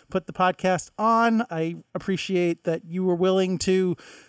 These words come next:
put this aside because I had to put it aside, and I appreciate all the work that you've done to get us back here in the saddle once more. And, uh, I,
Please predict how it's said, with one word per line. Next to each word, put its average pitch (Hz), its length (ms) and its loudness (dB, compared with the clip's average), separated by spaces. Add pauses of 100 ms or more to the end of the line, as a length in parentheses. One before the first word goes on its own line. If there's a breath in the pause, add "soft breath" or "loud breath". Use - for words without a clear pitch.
(140 loud breath)
put - 240 -2
this 196 180 -2
aside 185 580 4
because 175 340 0
I 185 220 2
had 190 200 2
to 185 60 -6
put 196 180 -2
it 185 80 0
aside, 196 580 4
and 165 160 0
I 156 80 -2
appreciate 160 400 -4
all 160 120 2
the 156 60 -4
work 160 300 -2
that - 240 -8
you've 151 140 -4
done 160 260 0
to 151 160 -6
get 170 200 0
us 160 140 -4
back 175 400 0
here 170 440 0 (300 loud breath)
in 147 180 -8
the 143 60 -6
saddle 170 420 0
once 165 300 -2
more. 226 440 4 (340 loud breath)
And, 185 440 -2
uh, 196 280 6
I, 196 280 0